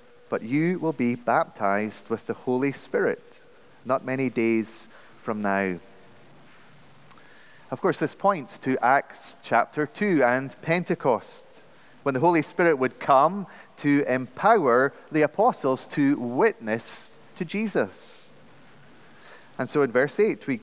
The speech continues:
we get this. Jesus says, "But you will receive power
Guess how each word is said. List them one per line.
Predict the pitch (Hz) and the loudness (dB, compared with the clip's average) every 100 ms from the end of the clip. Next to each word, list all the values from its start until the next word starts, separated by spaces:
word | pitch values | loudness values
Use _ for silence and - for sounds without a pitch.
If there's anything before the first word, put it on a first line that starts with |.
| - | -4
we | 143 | -4
get | 180 233 - | 0 0 2
this. | 113 - - - - - | -2 -2 -10 -14 -20 -8
Jesus | 110 113 127 | -4 -4 -2
says, | 165 170 143 - | 2 2 2 0
"But | 135 131 | -2 0
you | 147 | 0
will | 143 | 2
receive | 139 135 - 151 139 - | 2 -2 0 2 2 -2
power | - 202 180 101 113 | 0 2 4 2 2